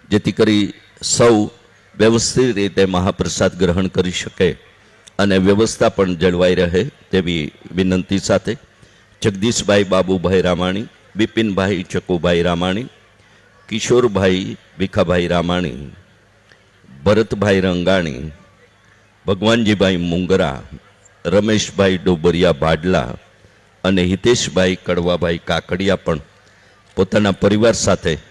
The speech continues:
કથા મંચ પર પધારશે તેવી વિનંતી છે. એક વાહન જી જે ઝીરો સિક્સ ફાઇવ ફોર થ્રી ઝીરો,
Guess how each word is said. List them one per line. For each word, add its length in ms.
કથા 260
મંચ 280
પર 120
પધારશે 580
તેવી 320
વિનંતી 460
છે. 160
એક 240
વાહન 440
જી 180
જે 180
ઝીરો 300
સિક્સ 360
ફાઇવ 320
ફોર 260
થ્રી 280
ઝીરો, 280